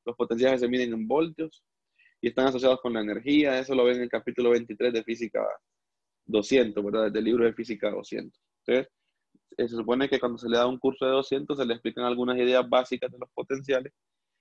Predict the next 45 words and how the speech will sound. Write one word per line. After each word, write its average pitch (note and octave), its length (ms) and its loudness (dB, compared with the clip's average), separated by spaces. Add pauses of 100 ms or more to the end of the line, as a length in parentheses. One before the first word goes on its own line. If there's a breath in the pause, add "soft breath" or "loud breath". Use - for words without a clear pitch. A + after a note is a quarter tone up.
(120)
Y C3+ 80 4
aquí C3+ 160 4
las C#3+ 140 6
venimos B2+ 280 2
a B2+ 80 -2
profundizar C3+ 600 -4
porque B2 240 -4
la A2+ 80 2
idea A2+ 200 2
de A#2+ 60 2
esta A#2+ 180 -6
clase A#2 320 -4
es A2+ 60 -4
llevarlos A2+ 320 -2
a A#2+ 40 -2
ustedes A#2 460 -4 (1300)
a G#2+ 120 4
los A#2+ 140 0
conceptos B2 340 -4
de B2 60 -2
electromagnetismo, A2 1120 -4
¿verdad? A2+ 260 -6
Que A#2 120 -4
ustedes A2+ 280 -4
ven A2+ 140 -4
en A2+ 100 -6
sus G#2+ 140 -18
clases A2+ 260 -6
después A2 320 -6
en G#2+ 80 -8
la G#2+ 100 -10
carrera, G#2+ 420 -6 (240)
¿verdad? G#2 280 -6 (100)
O B2+ 260 0
los A#2+ 140 0
de A2 140 -2
física, A#2+ 360 -2
pues, G#2+ 140 -4
llevan A#2 180 2
después A#2 320 -2
óptica, A2+ 480 -2 (440)
que G#2+ 80 -6
son A2+ 200 -4
ondas A#2 220 0
electromagnéticas, A2 880 -6